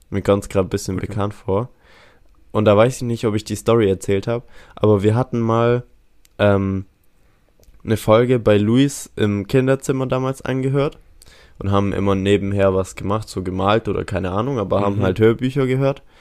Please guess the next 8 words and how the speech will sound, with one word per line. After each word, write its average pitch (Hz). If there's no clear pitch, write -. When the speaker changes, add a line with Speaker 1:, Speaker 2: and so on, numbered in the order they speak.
Speaker 1:
und -
immer 123
drei 104
Fragezeichen 98
bei 92
Luis. 104
Und 110
einmal 127